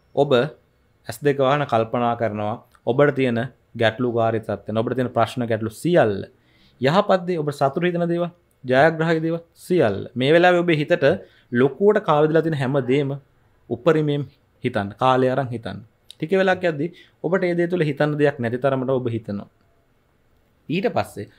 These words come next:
ඔබ ඇස් දෙක වහගෙන සවන් දෙන්න අවට තියෙන ශබ්ද, ඔබට ද-, ඇහෙන ශබ්ද, ඒ වගේම දැනෙන ගඳ සුවඳ හොඳ ආස්වාස ප්‍රස්වාස කරමින් ගන්න.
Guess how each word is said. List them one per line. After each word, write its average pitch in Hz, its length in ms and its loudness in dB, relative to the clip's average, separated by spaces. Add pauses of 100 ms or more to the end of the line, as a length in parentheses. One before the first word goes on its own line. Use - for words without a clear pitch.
(220)
ඔබ 139 120 2
ඇස් 131 200 4
දෙක 127 180 -2
වහගෙන 110 460 -2 (600)
සවන් 139 400 0
දෙන්න 120 240 -2
අවට 117 280 0
තියෙන 123 160 -4
ශබ්ද, 110 340 -6
ඔබට 117 260 -2 (160)
ද-, 117 220 -10
ඇහෙන 127 280 -6
ශබ්ද, 110 420 -8 (120)
ඒ 131 140 -2
වගේම 131 240 0
දැනෙන 120 340 -4
ගඳ 113 240 -2
සුවඳ 110 340 -4 (300)
හොඳ 120 180 -4
ආස්වාස 110 500 0
ප්‍රස්වාස 110 460 -6
කරමින් 120 320 -6
ගන්න. 101 180 -10